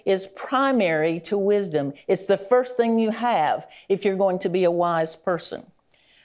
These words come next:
Proverbs chapter fourteen and verse twenty-seven says, "The fear of the Lord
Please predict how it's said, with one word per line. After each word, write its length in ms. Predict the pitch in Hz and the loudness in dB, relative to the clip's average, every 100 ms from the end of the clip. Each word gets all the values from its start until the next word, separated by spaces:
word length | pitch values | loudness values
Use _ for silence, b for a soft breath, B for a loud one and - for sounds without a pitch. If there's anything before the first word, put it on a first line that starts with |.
| b | b
Proverbs 560 | - 233 220 214 196 - | 0 2 2 0 -2 -2
chapter 420 | - 208 - 190 | 0 0 0 -4
fourteen 580 | 185 220 208 - 220 202 | -2 0 0 0 -2 0
and 120 | 185 | 0
verse 240 | 185 185 - | 0 -2 -2
twenty-seven 760 | - 202 190 - 254 240 208 | -2 -2 -2 0 2 2 0
says, 340 | 202 214 202 202 | 0 0 0 0
"The 120 | 208 | -4
fear 260 | 208 277 285 | -2 0 0
of 100 | 240 | 0
the 80 | |
Lord 500 | 247 247 269 220 214 | 2 4 4 4 2